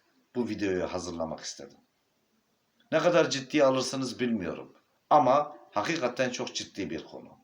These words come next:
Zengini, krediye, kredi çekmemiş, geçmişte koskep'ten, esnaf kefaretten kredi çekmemişin zaten ihtiyacı yok ki kredi çekmemiş.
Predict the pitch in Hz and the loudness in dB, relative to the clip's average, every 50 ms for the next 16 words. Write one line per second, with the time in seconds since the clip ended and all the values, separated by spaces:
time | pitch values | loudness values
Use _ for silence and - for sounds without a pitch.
0 | _ _ _ _ _ _ _ _ _ _ _ _ _ _ - - 180 190 208 202 | _ _ _ _ _ _ _ _ _ _ _ _ _ _ 0 4 4 6 6 4
1 | 190 208 208 208 208 165 117 113 - - - - - - - 165 185 202 196 160 | 2 0 0 2 2 0 0 -2 -6 -14 -20 -20 -6 -2 2 4 6 6 6 4
2 | 175 196 202 190 151 - - - - - - - _ _ _ _ _ _ _ - | 2 4 6 8 8 6 6 2 -4 -14 -18 -20 _ _ _ _ _ _ _ -20
3 | _ _ - 175 180 185 180 196 170 - - 196 190 185 185 196 175 151 127 120 | _ _ 4 6 6 6 6 4 2 2 4 4 4 4 4 2 2 2 0 0
4 | 120 165 170 165 - 170 175 175 - - 185 170 151 - 160 175 175 - - - | 2 2 4 4 2 2 0 0 0 2 4 4 4 4 2 0 -2 0 4 6
5 | 190 180 - - - 180 156 135 - - - - - 190 185 180 - 190 170 180 | 6 6 6 4 6 6 6 6 6 2 2 4 6 4 4 6 4 4 6 8
6 | 185 185 175 180 180 160 165 180 180 190 190 175 - - 202 190 170 185 185 180 | 8 8 8 6 4 2 4 4 6 6 4 4 4 2 2 4 4 2 2 2
7 | 165 160 170 156 165 214 226 226 247 240 233 220 - - 156 185 175 143 151 156 | 2 0 0 4 6 6 6 8 6 6 6 6 4 4 4 6 6 6 6 4
8 | 208 247 240 247 - 214 - - 185 180 196 185 175 160 131 - 196 196 - - | 4 4 2 2 2 0 0 2 4 4 4 4 2 0 2 4 4 4 4 2
9 | 170 143 110 - - - - - - | 0 0 0 0 -2 -4 -6 -8 -12